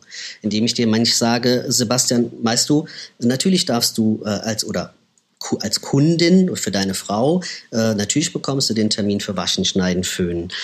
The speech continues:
Aber weißt du, der Sebastian hat festgestellt, dass der Bedarf bei seinen Kunden höher ist. Deswegen würde ich dir gerne noch die ein oder andere Frage am Telefon stellen, um den Termin bestmöglich zu organisieren." Also ich gehe nicht in den Verkaufsmodus, sondern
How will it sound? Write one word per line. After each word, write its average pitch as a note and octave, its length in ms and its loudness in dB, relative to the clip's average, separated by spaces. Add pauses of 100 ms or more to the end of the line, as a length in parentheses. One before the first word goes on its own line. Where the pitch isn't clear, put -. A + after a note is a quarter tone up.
(140)
Aber G2+ 180 -4
weißt A2 240 0
du, D3 40 2
der B2 140 2
Sebastian A#2 560 0
hat B2 140 -2
festgestellt, A#2 720 0 (220)
dass B2 320 -2
der A2 100 2
Bedarf G2+ 380 -2
bei A#2+ 120 0
seinen A2+ 260 2
Kunden A#2 440 0
höher A#2 320 -2
ist. - 200 -2
Deswegen G#2 300 0
würde G#2 80 0
ich - 80 0
dir G#2+ 120 0
gerne G2+ 340 2
noch A2+ 100 2
die G#2+ 160 -2
ein G#2 180 -2
oder G#2+ 180 -2
andere A2 200 -2
Frage - 360 -6
am A#2 120 -2
Telefon G#2 460 -2
stellen, A2+ 480 -2 (340)
um A#2 160 2
den A2+ 140 0
Termin A2+ 400 2
bestmöglich A#2+ 540 -2
zu - 120 -2
organisieren." A2+ 800 0
Also G2+ 200 -4
ich - 260 -2
gehe A#2 180 2
nicht A#2+ 220 0
in A2 80 4
den G#2 60 -2
Verkaufsmodus, G2+ 1200 0
sondern A2+ 320 2